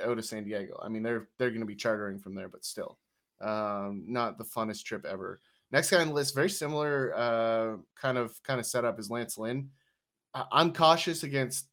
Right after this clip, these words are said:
fa-, fastballs against Saint Louis. That, that's my thing. Like, Lance Lynn is a traditional fastball guy, and, and you know what? Saint Louis just might know a thing or two about Lance Lynn.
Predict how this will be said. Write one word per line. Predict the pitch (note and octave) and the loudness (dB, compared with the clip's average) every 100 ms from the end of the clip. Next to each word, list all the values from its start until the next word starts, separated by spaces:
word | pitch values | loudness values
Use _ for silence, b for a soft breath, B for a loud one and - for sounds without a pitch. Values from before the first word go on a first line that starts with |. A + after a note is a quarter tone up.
| - | -12
fa-, | - C3+ B2+ | 0 2 2
fastballs | - C#3+ C#3+ C#3+ C3+ | 2 4 4 4 2
against | B2 C3 - | 2 -2 -2
Saint | A#2 G2+ | -4 -4
Louis. | G#2 G#2+ - - _ _ _ - | -6 -6 -10 -12 _ _ _ 2
That, | B2 G2+ | 2 4
that's | C3 C3 | 4 4
my | C3 A#2+ | 2 0
thing. | A#2 A2+ A2 D2+ | 2 -2 -4 -4
Like, | A#2 A#2 - | -6 -6 -6
Lance | C3+ C#3 C3+ | 0 0 2
Lynn | C#3 C#3 C3+ | 0 2 2
is | A#2 | 0
a | A#2+ A2+ A#2 | -2 -2 -4
traditional | - B2+ A2 B2+ B2+ C3+ B2 B2 A#2+ A2 _ _ _ - | -6 -6 -4 -2 0 0 0 2 0 -2 _ _ _ -8
fastball | - A#2+ A#2+ B2 A#2+ | 2 4 4 2 2
guy, | A#2 A#2 B2 | 4 4 4
and, | A2+ A#2+ A#2 - | 2 0 -4 -4
and | C3+ | 0
you | C3+ | 2
know | C#3+ | 4
what? | C#3 - | 4 2
Saint | D3 B2+ | -4 -4
Louis | C#3 C#3 C3+ | -2 -2 -2
just | - E3 D#3 | -2 0 0
might | C#3+ D3 B2 | -2 -2 0
know | C3 C3 | 2 2
a | A#2+ - - | 0 -6 -6
thing | C3+ B2+ | -2 -2
or | |
two | G#2+ C3+ B2 G#2+ G2 - | -4 -2 0 0 -4 -2
about | A2 C#3 C3+ | 0 0 -2
Lance | D3+ D3 - | -4 -4 -4
Lynn. | D#3+ E3+ | -2 -2